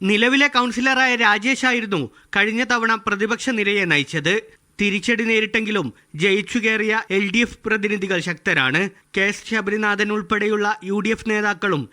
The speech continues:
ഇത്തവണ കോർപ്പറേഷനിൽ കൗൺസിലിലുണ്ട്. ഈ സാഹചര്യത്തിൽ രാഷ്ട്രീയ തീരുമാനമെടുത്താൽ രാജേഷിന് നറുക്കു വീഴും. എന്നാൽ സെലിബ്രിറ്റി സ്ഥാനാർത്ഥിയായി അവതരിപ്പിച്ച ആർ ശ്രീലേഖയെ ബി ജെ പി വെറും കൗൺസിലറായി നിർത്തുമോ എന്നതും ചോദ്യമാണ്.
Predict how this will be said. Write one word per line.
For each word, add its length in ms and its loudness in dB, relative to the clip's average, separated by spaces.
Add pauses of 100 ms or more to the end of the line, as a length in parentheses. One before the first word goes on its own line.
ഇത്തവണ 560 0
കോർപ്പറേഷനിൽ 800 0
കൗൺസിലിലുണ്ട്. 840 0 (400)
ഈ 80 0
സാഹചര്യത്തിൽ 680 -2 (360)
രാഷ്ട്രീയ 480 0
തീരുമാനമെടുത്താൽ 960 0 (300)
രാജേഷിന് 640 0
നറുക്കു 300 -2
വീഴും. 360 0 (260)
എന്നാൽ 360 2 (120)
സെലിബ്രിറ്റി 580 0
സ്ഥാനാർത്ഥിയായി 680 0
അവതരിപ്പിച്ച 640 -2 (280)
ആർ 160 2
ശ്രീലേഖയെ 680 0 (420)
ബി 160 2
ജെ 160 0
പി 200 -2 (300)
വെറും 320 0
കൗൺസിലറായി 680 0
നിർത്തുമോ 480 -2
എന്നതും 380 0 (280)
ചോദ്യമാണ്. 600 0